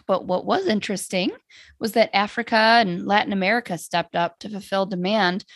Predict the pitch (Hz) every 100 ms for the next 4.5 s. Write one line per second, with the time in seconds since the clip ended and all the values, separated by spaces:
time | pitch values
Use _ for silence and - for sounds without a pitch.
0 | - - 220 302 302 247 240 - 208 196
1 | - 190 - 185 180 - 175 165 165 170
2 | 175 - 170 170 165 - 165 165 170 107
3 | - - 165 170 147 - - - 160 147
4 | - 151 143 -